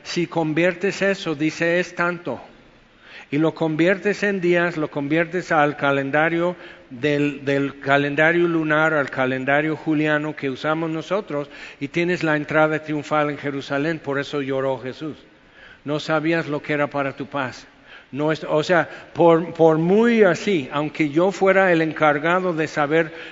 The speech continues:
según el calendario y contar los días desde el decreto de Ciro,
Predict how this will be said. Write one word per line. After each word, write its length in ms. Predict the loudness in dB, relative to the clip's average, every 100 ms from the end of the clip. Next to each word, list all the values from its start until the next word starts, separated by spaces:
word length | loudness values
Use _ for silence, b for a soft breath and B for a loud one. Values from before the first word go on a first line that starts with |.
| -18
según 440 | -8 0 2 2 2
el 100 | 2
calendario 640 | 2 2 2 2 4 4
y 60 | 2
contar 440 | -2 -2 0 2
los 220 | 0 -2
días 280 | 0 0 0
desde 280 | -4 -4 -2
el 100 | 0
decreto 560 | -2 0 0 0 0 -2
de 80 |
Ciro, 380 | 0 0 0 -2